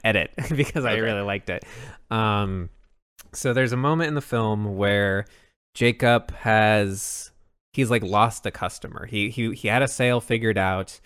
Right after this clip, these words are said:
Speaker 1: and now they are selling to someone, uh, or, um, now the people who are gonna purchase his produce are purchasing from someone in California.
Speaker 2: Yeah.
Speaker 1: He's really frustrated, and he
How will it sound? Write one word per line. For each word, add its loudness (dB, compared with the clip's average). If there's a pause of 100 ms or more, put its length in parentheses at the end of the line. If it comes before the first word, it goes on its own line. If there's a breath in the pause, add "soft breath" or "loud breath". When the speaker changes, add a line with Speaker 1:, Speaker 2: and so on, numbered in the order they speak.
(200 soft breath)
Speaker 1:
and -6
now 0
they 0
are 0
selling -4
to -10
someone, -10 (160)
uh, -4
or, -6
um, -12 (460)
now 4
the -6
people -2
who 0
are 2
gonna -2
purchase -6
his -6
produce -4
are -6
purchasing -12
from -20
someone -12
in -14
California. -14 (220)
Speaker 2:
Yeah. -12 (120)
Speaker 1:
He's -20
really -2
frustrated, -10
and -18
he -20